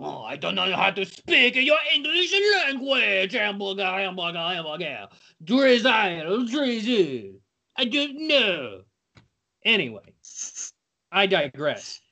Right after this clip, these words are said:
Each player starts at one hundred H P.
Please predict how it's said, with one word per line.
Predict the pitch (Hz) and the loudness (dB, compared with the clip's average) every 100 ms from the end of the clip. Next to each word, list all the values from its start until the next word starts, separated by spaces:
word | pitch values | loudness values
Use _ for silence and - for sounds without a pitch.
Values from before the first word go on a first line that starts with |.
| _ _ _ _ | _ _ _ _
Each | 349 302 | 0 0
player | - 302 277 190 | 2 4 4 2
starts | - 285 294 - - - | 2 4 4 2 -10 -4
at | 226 190 | -2 0
one | 254 269 | 0 0
hundred | 208 277 208 175 143 | 0 0 0 -4 -2
H | 185 202 - | -4 -4 -8
P. | 208 151 95 | -10 -10 -14